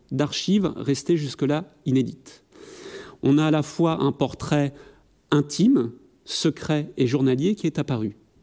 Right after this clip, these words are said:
C'est le Roland Barthes, comme on voit à l'écran, euh, des incidents ou du journal de deuil, ou encore des carnets de voyage en Chine, ou encore de l'album qu'a récemment publié Éric Marty, dans lequel apparaît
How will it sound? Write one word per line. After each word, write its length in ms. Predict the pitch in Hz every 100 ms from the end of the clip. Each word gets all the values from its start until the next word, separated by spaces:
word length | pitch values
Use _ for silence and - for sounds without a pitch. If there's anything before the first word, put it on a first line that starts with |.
| _
C'est 360 | - - 135
le 120 | 131 113
Roland 260 | 113 110
Barthes, 260 | 110 147 -
comme 160 | 120
on 60 | 117
voit 200 | 110 117
à 40 |
l'écran, 500 | 107 104 - 143 180 - - - - -
euh, 420 | 107 104 110 110
des 420 | 110 117 135 127 113
incidents 800 | 113 - 131 139 156 170 220 - - - - -
ou 320 | 147 160 156
du 140 | 123
journal 300 | 117 123 127
de 100 | 147
deuil, 420 | 147 123 123 131 139
ou 120 | 120
encore 300 | 117 - 135
des 80 | 117
carnets 300 | - 120 120
de 80 | 117
voyage 280 | 131 123 131
en 80 |
Chine, 460 | 147 - 139 131 127 - - -
ou 160 | 127 117
encore 260 | 113 143
de 80 | 127
l'album 540 | 117 120 123 143 143 127 -
qu'a 320 | 127 117 120
récemment 520 | 127 120 - 123 127 123
publié 400 | - 123 123 120
Éric 240 | 104 -
Marty, 340 | 110 - 170
dans 100 | 151
lequel 380 | 113 - 135 135
apparaît 540 | - 117 120 104 117